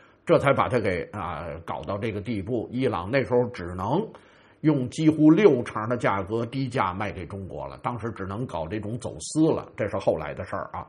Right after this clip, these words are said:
也就是到现在开始，到八月二十一号之前，完全可以向世界卖。真落实啊！另外，卢比奥马上就要访问阿联酋、科威特和巴林，忙什么去啊？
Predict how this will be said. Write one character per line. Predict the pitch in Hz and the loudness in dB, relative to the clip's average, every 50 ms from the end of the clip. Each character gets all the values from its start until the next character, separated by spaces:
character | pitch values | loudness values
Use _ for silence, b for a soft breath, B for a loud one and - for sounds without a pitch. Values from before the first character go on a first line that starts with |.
| b b b b b | b b b b b
也 | - 147 156 | 4 6 8
就 | 165 190 | 8 8
是 | 196 196 | 8 10
到 | 185 165 151 | 8 8 8
现 | 165 160 151 | 6 4 4
在 | 139 | 2
开 | 110 151 147 139 | 2 2 2 2
始， | - 82 85 92 - - - _ | 2 0 -4 -6 -6 -8 -4 _
到 | - 131 117 | 6 6 8
八 | - 147 143 143 | 8 8 8 8
月 | 143 | 10
二 | 143 135 120 | 8 8 8
十 | - 117 110 | 6 2 0
一 | 117 123 | 0 2
号 | 127 120 104 | 2 2 2
之 | 104 135 135 | 2 0 -2
前， | - 107 101 120 - b b b b b | -2 -2 -4 -4 -6 b b b b b
完 | - 123 147 180 175 | 2 2 2 2 0
全 | - 120 123 | -2 -2 -2
可 | 120 - - | 0 0 0
以 | 110 107 87 - - - | 0 0 0 -4 -8 -12
向 | _ - 110 101 101 | _ -6 -4 -4 -4
世 | - 117 104 | -6 -8 -4
界 | 92 104 | -4 -4
卖。 | 92 98 101 90 - - - _ b b b b b b b b b b b _ _ _ _ _ _ _ _ _ _ _ _ _ _ _ _ _ _ _ _ _ _ _ _ _ _ _ | -2 -2 -4 -4 -6 -8 -14 _ b b b b b b b b b b b _ _ _ _ _ _ _ _ _ _ _ _ _ _ _ _ _ _ _ _ _ _ _ _ _ _ _
真 | 214 220 | 6 10
落 | 226 214 185 139 | 12 12 12 12
实 | 110 - - 92 90 | 10 6 0 -6 -6
啊！ | 85 82 80 - - _ _ _ _ _ _ _ _ _ | -6 -6 -6 -8 -14 _ _ _ _ _ _ _ _ _
另 | _ 165 170 156 | _ 6 8 10
外， | 156 156 135 - - - - _ _ | 10 8 8 8 2 -8 -18 _ _
卢 | 104 131 160 165 | 4 8 8 8
比 | 156 135 117 | 8 8 8
奥 | 135 151 170 - - - - _ _ _ _ | 8 8 6 6 -2 -12 -20 _ _ _ _
马 | 120 123 113 95 110 | -2 0 0 0 0
上 | 110 - 165 139 127 | 2 2 2 2 4
就 | 113 147 | 4 4
要 | 135 113 101 - 117 | 4 4 2 0 -4
访 | 92 87 92 101 | -4 -4 -2 4
问 | 127 143 - - - | 6 6 6 6 4
阿 | - 139 | 6 6
联 | 135 131 131 127 | 6 6 2 0
酋、 | - 123 110 - - - - _ | 0 0 -2 -2 -2 -6 -12 _
科 | - - 147 | 4 4 6
威 | 139 151 139 | 6 6 4
特 | 120 113 101 - - - | 4 4 4 4 4 2
和 | - 113 113 | 2 2 4
巴 | - 113 110 | 4 4 2
林， | 113 95 80 78 - _ _ _ _ _ _ _ _ _ _ _ _ _ _ _ _ _ _ _ _ _ _ _ _ _ _ _ _ _ _ - | 2 0 -4 -8 -12 _ _ _ _ _ _ _ _ _ _ _ _ _ _ _ _ _ _ _ _ _ _ _ _ _ _ _ _ _ _ 0
忙 | 123 135 160 202 180 | 2 4 4 4 4
什 | 151 131 | 2 2
么 | 139 185 | 2 2
去 | 165 185 170 | 4 4 6
啊？ | 156 147 139 143 | 6 4 2 -2